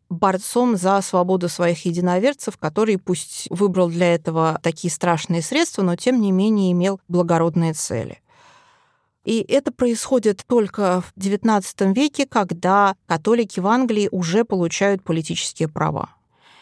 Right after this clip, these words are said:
И после этого Гай Фокс постепенно становится, э, скорее, фигурой сопротивления произволу властей.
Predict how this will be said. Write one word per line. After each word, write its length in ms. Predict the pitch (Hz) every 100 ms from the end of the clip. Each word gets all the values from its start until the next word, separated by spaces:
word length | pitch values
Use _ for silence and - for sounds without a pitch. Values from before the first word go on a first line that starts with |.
| _ _
И 240 | - 185 -
после 380 | 196 190 - 226
этого 440 | 294 262 233 220 185
Гай 240 | 185 185
Фокс 320 | 180 254 254
постепенно 1000 | - 190 - 185 - 226 233 214 196 190 -
становится, 1200 | - - 185 202 208 190 - - 180 175 160 165
э, 60 | - -
скорее, 320 | - 180 175
фигурой 440 | 160 196 202 196
сопротивления 1000 | 185 190 190 190 - 180 214 233 214 185 -
произволу 520 | 190 185 180 190 190
властей. 600 | 180 180 170 - - 143